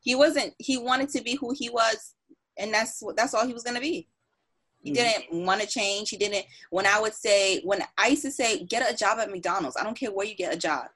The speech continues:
Speaker 1: He like, "I'm not doing that." And I'm just like, "Well, if you love me," and at one point I had broke my leg. So it, I was, um, I had to work while still being in the hospital. That's how much we just didn't have it. And I felt like at that point, McDonald's should have been a motherfucking option.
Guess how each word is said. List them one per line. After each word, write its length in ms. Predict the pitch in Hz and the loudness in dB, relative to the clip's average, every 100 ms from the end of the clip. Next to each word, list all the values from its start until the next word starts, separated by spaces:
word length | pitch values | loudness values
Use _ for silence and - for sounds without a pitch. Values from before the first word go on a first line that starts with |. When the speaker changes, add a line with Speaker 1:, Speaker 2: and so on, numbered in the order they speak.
| _ | _
Speaker 1:
He 120 | - | 2
like, 180 | 226 185 | 4 4
"I'm 100 | 202 | 0
not 200 | 214 185 | 0 0
doing 240 | 196 233 165 | -2 -2 -2
that." 160 | 117 | -2
And 80 | 147 | -4
I'm 80 | 185 | -6
just 160 | 190 - | -4 0
like, 240 | 190 185 | 0 2
"Well, 300 | 226 220 214 - - | 2 2 2 -4 -6
if 180 | 185 | -4
you 180 | 254 269 | -2 0
love 220 | 220 240 | 2 2
me," 340 | 262 269 262 - - | 0 -4 -4 -4 -2
and 240 | 190 190 - - _ 202 | -2 -4 -12 -20 _ 2
at 120 | 208 | 4
one 160 | 254 | 4
point 220 | - 233 185 | 2 4 4
I 40 | |
had 200 | 240 180 | 2 2
broke 220 | 175 180 | 0 0
my 120 | 175 165 | 2 2
leg. 340 | 170 143 - | 2 0 -2
So 400 | 180 160 151 - - | 2 2 2 -2 -4
it, 220 | - 147 - - 165 | -6 -6 -6 0 4
I 100 | 175 | 6
was, 240 | 175 - - | 4 2 -2
um, 400 | 170 151 143 - - _ - | 0 0 -2 -6 -12 _ 0
I 80 | 220 | 4
had 180 | 208 - | 2 2
to 120 | 160 | 2
work 220 | 165 165 | 2 2
while 360 | 156 139 143 - - | 4 4 4 0 -14
still 380 | - 185 175 | -4 4 4
being 220 | 151 156 127 | 4 2 0
in 100 | 143 | 0
the 60 | |
hospital. 500 | 156 - - 95 104 | 0 -2 -4 -8 -2
That's 240 | 151 143 - | 0 0 0
how 120 | 156 | 0
much 180 | - - | 0 -2
we 80 | 143 | -2
just 340 | 135 - - | -2 -6 -4
didn't 180 | 147 135 | -2 2
have 260 | 147 151 123 | 4 4 2
it. 200 | 104 - - - | -2 -4 -10 0
And 140 | 165 | 2
I 80 | 170 | 4
felt 220 | 208 185 | 6 6
like 200 | 175 151 139 | 6 4 4
at 180 | 160 | 4
that 200 | 175 208 - | 4 4 2
point, 300 | 240 254 269 - - | 2 4 2 -4 0
McDonald's 460 | 180 180 180 185 | 2 4 4 4
should 120 | - 165 | 2 2
have 60 | |
been 120 | 160 | 4
a 40 | 147 | 4
motherfucking 460 | 151 160 - 147 143 | 2 0 -4 0 0
option. 280 | 127 - | 0 -6